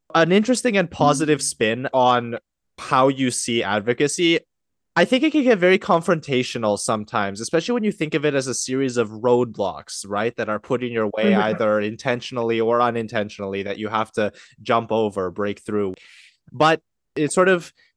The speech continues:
Speaker 1: inspires, I think, creativity to think about it as a series of boxes, you know, that people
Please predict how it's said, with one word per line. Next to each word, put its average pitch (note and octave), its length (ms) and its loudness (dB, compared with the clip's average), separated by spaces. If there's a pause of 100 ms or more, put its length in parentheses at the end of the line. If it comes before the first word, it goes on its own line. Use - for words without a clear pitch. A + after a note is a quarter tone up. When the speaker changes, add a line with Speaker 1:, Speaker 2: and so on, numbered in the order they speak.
(180)
Speaker 1:
inspires, F3 560 2
I D3 80 2
think, D3+ 160 -6
creativity C#3 560 0
to A#2+ 100 -6
think C3 160 -6
about B2 300 2
it A#2 100 0
as A2+ 320 0 (460)
a C#3 80 0
series G#3+ 320 4
of D3 160 -4
boxes, A2+ 640 0
you A#2 80 -2
know, B2+ 220 4
that C3 220 0
people D3 720 2